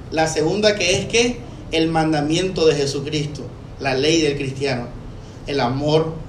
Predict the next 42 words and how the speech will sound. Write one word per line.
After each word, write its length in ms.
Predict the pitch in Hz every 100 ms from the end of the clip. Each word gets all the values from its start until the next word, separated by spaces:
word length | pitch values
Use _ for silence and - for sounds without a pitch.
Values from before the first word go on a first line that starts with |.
| - 120
al 140 | 113
prójimo. 420 | 104 131 127 127 110 - - - - -
Y 100 | 156
si 100 | 151
no 160 | 180 208
cumple 300 | 254 240 226
lo 80 |
segundo 640 | 208 180 202 240 226 226 226
que 120 | 185
dice 180 | 202 202
Jesús, 340 | 170 208 208
"El 100 | 185
que 140 | 180 165
me 120 | 160
ama, 180 | 190 208
mi 100 | 185
palabra", 320 | 180 190 190
¿qué? 220 | 226 240 - - - - - - - - - - - - -
El 160 | 160
que 120 | 160 156
no 180 | 175
cumple 240 | 202 214 208
lo 80 | 196
segundo, 600 | 190 196 214 214 214 208
entonces 540 | 160 147 165 165 165
no 200 | 151 147
cumple, 400 | 160 185 180 175
¿qué? 260 | 170 226 - - - - -
Lo 220 | 151 160 156
primero, 520 | 143 156 202 208 - - -
o 40 |
sea, 180 | - 165
que 100 | 156
su 160 | 147 131
fe 160 | 156
es 60 | 160
una 180 | 190 175
fe, 240 | 175 175
¿qué? 220 | 175 214 - - - - - - -
Falsa, 480 | - - 151 - 127
una 160 | 131
fe 400 | 165 175 175 175